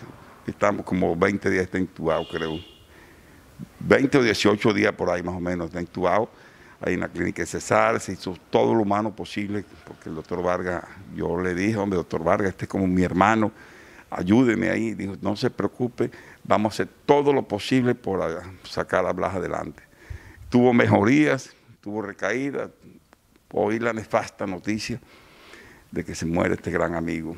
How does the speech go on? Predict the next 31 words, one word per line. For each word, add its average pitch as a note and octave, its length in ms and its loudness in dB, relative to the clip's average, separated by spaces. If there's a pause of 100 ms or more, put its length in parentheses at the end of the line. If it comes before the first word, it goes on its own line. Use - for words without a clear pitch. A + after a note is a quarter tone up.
mi D2+ 80 -10
compañero, F2+ 680 -2 (300)
durante D#2+ 520 -6
veinte F#2+ 380 0
años G2 340 -4
que F2 100 -8
duramos F2+ 560 -4 (560)
en F2+ 120 -2
la F2+ 60 2
madrugada, F2+ 880 0 (1080)
eh, F#2 240 0
después F#2 560 0
por F#2+ 180 -6
las F2 120 -6
cuestiones F#2+ 400 -6
de G2 80 -4
inseguridad F2 720 -2
que F2+ 260 -2
han F2 160 -4
habido F2+ 340 -2
aquí F2+ 220 -6
en F2 100 -4
Valledupar, F#2 760 -2 (540)
nos F2 160 -6
pasamos F2 540 -2
para F2 200 0
la - 60 -6
tarde F#2 300 2
en F2+ 60 -2
Cacique F2 400 -4
Estéreo, G2+ 520 0